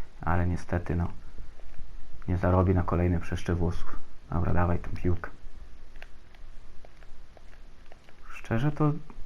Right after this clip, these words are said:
nie wiem, czy on pokazał coś. Mo-, jest lepszy ode mnie, bo to widać, ale ja jestem bez formy i tak dalej. Ale nie pokazał nic takiego, co mogłoby mnie tutaj wyrwać z butów, że tak powiem, za przeproszeniem.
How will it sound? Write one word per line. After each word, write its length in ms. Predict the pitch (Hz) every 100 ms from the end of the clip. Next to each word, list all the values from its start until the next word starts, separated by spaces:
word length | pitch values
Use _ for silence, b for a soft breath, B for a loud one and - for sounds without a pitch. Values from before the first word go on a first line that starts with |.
| - - -
nie 100 | 208
wiem, 160 | 202 92
czy 140 | -
on 80 | 92
pokazał 400 | - - 95 87
coś. 220 | - 82
Mo-, 140 | 95 - 147
jest 220 | 165 101
lepszy 280 | 95 - 90
ode 160 | 90
mnie, 140 | 92 92
bo 100 | 90
to 140 | 98
widać, 300 | 92 87 87
ale 180 | 90 92
ja 100 | 92
jestem 240 | 87 90
bez 140 | 90 -
formy 360 | 113 95 90
i 40 | 90
tak 140 | -
dalej. 300 | - 92 95 - B B B B B
Ale 180 | - 104
nie 100 | 107
pokazał 400 | - - 113 113
nic 180 | 113 113
takiego, 380 | - - 113 113
co 340 | - 110 110 110
mogłoby 440 | 107 107 107 104
mnie 200 | 104 101
tutaj 420 | - - - - - - - - - - - - - - - - - - - - - - B B B B B B B -
wyrwać 440 | 104 120 113 117
z 40 | 113
butów, 380 | 143 127 110 95
że 100 | 95
tak 140 | -
powiem, 380 | - 92 92 87
za 120 | 87
przeproszeniem. 680 | - - - - - -